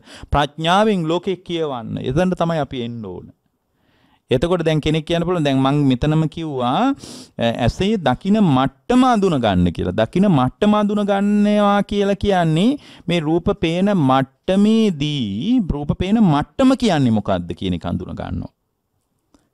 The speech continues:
ඒ කියන්නේ රූප පේන මට්ටම කියන්නේ මොකද්ද? එතකොට රූප කෙනෙක් කියන්න පුළුවන් නෑ අපි, අපි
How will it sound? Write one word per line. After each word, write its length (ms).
ඒ 60
කියන්නේ 220
රූප 200
පේන 300
මට්ටම 520
කියන්නේ 380
මොකද්ද? 320
එතකොට 160
රූප 300
කෙනෙක් 300
කියන්න 260
පුළුවන් 240
නෑ 180
අපි, 240
අපි 220